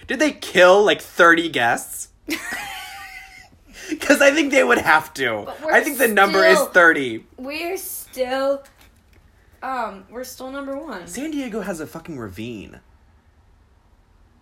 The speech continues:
Speaker 1: No, they're, like, I don't, like, you don't understand. San Diego Zoo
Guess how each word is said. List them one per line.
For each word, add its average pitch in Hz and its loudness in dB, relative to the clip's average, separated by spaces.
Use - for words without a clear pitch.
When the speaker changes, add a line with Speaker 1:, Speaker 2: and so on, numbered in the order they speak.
Speaker 1:
No, 208 2
they're, 226 0
like, 202 -4
I 208 0
don't, 277 -6
like, 180 -8
you 208 -8
don't 269 -4
understand. 302 -8
San 196 -10
Diego 240 -10
Zoo 160 -6